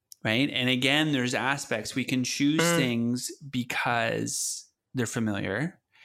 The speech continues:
Speaker 1: We can choose things
Speaker 2: Mm-hmm.
Speaker 1: because they're challenging. You know, I use this term a lot,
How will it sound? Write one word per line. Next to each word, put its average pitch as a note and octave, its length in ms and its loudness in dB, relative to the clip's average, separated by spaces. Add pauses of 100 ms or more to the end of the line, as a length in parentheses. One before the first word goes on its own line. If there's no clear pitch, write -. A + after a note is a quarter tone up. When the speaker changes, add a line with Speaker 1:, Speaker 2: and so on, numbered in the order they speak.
(280)
Speaker 1:
We A2+ 100 -2
can A#2 160 0
choose C#3+ 460 0
things A#2 640 -4 (520)
Speaker 2:
Mm-hmm. C3 140 2
Speaker 1:
because B2 300 2
they're A2 100 -2
challenging. G2+ 840 -4 (520)
You D#3 100 2
know, C#3 160 4
I C#3 160 0
use D3+ 280 2
this C#3 120 0
term B2+ 300 0
a A2+ 100 0
lot, A#2 320 2